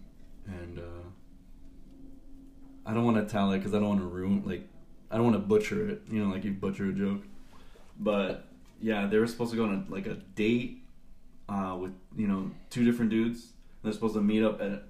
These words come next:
this restaurant, and they were gonna act like they kinda went to high school together.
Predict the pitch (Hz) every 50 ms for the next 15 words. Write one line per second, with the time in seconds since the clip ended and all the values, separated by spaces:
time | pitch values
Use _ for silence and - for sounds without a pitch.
0 | - - 107 104 101 - - 110 117 117 - - 104 98 - - - - - -
1 | - - - - - - - - - - - 107 107 107 110 107 113 104 98 101
2 | 104 107 - 107 104 - - - - 107 104 101 95 - - - - - - -
3 | - - - - - - - - - - - - - - 120 117 113 113 107 101
4 | 98 101 98 98 95 92 - 92 90 - 101 98 101 90 82 - -